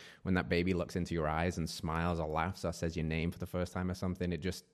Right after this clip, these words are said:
takes you to a whole different level of, like, "Wow, I thought I knew love before, and there's nothing quite like this." And a lot of those things are, like, they're just in us. They're, there's an intelligent design, like, our hormones know what to do.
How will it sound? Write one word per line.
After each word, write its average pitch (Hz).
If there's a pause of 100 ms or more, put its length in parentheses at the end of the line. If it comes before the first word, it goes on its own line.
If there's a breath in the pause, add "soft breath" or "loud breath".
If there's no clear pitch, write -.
takes 104
you 98
to 87
a -
whole 101
different 87
level 85
of, 78
like, 82
"Wow, 87
I 85
thought 104
I 95
knew 92
love 87
before, 87
and 85
there's 82
nothing 85 (440 loud breath)
quite 95
like 92
this." 87
And 92
a 87
lot 90
of 90
those 87
things 85
are, 82
like, 82
they're 101
just 123
in 120
us. -
They're, 92
there's 92
an 95
intelligent 98
design, 90
like, 90
our 87
hormones 98
know 90
what 87
to -
do. 87